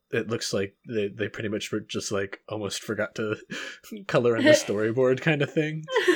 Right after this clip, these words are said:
Speaker 1: Um, and it's only on frame, it's only on screen for six frames.
Speaker 2: Oh,
Speaker 1: But
Speaker 2: wow.
Speaker 1: yeah, it's, it's really cool. And just him flying through that, uh,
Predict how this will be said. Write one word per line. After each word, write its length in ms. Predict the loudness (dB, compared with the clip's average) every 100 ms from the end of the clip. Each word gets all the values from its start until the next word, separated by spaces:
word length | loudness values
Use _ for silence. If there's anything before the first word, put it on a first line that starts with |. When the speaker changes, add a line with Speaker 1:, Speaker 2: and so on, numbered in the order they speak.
| 10 10
Speaker 1:
Um, 640 | 8 6 2 -2 -4 -8 -10 -4
and 120 | -2
it's 160 | 0 -2
only 220 | -2 -2
on 480 | -2 -4 -4 -8 -14 _ _ _ -20
frame, 460 | -8 -4 -4 -6 -8 -12
it's 260 | -10 -6
only 160 | -4 -4
on 180 | -4 -6
screen 440 | -6 -6 -8 -8
for 260 | -8 -6 -6
six 320 | -4 -4 -6
frames. 600 | -8 -8 -8 -10 -10 -14 _ _ _ _ _ -4
Speaker 2:
Oh, 60 | 0
Speaker 1:
But 240 | 2 2
Speaker 2:
wow. 340 | 2 0 0 0
Speaker 1:
yeah, 280 | 0 -2 -6 -8
it's, 220 | -6 -6 -8
it's 160 | -6
really 240 | -4 -4 -4
cool. 360 | -4 -4 -6 _ _ _ _ _ _ _ _ -20 -4
And 500 | -2 -2 -4 -8 -14 -14 -8
just 240 | -6 -4
him 260 | -2 -2 -6
flying 420 | -6 -6 -6 -10
through 380 | -12 -8 -6 -2
that, 400 | -2 -2 -4 -8 _ _ _ _ _
uh, 340 | -6 -2 -4